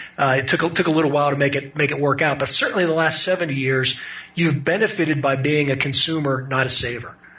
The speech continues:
You can always, you buy something today on credit, you can pay it off cheaper tomorrow with, with dollars that are less value. If we get to a really either a stable or a deflationary environment,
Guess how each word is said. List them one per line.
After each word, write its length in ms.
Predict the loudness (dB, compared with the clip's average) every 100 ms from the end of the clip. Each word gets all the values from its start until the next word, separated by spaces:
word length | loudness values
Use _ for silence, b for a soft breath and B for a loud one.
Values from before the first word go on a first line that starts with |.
| B
You 80 | -2
can 100 | 2
always, 260 | 2 2 0
you 60 |
buy 260 | 0 2 2
something 340 | 2 2 0
today 220 | 2 2 2
on 140 | 0
credit, 480 | -2 2 2 2 -2 B -6
you 120 | -4
can 80 | 2
pay 160 | 2
it 60 | 4
off 180 | 2 2
cheaper 320 | 0 2 2
tomorrow 400 | 4 4 4 4
with, 280 | 2 -2 B B B -2
with 240 | 0 0
dollars 420 | 0 2 4 2
that 100 | 2
are 180 | 2 0
less 240 | 0 0
value. 500 | 2 2 2 0 -4 -10 B B
If 200 | -2 0
we 140 | 0 0
get 180 | 0
to 120 | 2 0
a 60 |
really 340 | 2 2 2 2
either 240 | 0 0
a 80 | 0
stable 480 | 0 0 0 2 2
or 140 | 2
a 40 | 2
deflationary 760 | 0 0 0 2 0 0 0
environment, 580 | 0 2 2 2 -2